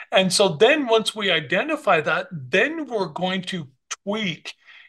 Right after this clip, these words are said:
and we're gonna work around what those bel-,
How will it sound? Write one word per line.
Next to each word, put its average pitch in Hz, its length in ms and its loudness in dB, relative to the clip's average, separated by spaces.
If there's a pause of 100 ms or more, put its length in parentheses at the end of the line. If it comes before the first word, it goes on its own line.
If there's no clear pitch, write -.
and 170 160 2
we're 165 140 0
gonna 160 240 0
work 165 440 -2
around 156 1000 -2 (460)
what 165 500 2
those 165 280 0
bel-, 170 340 -4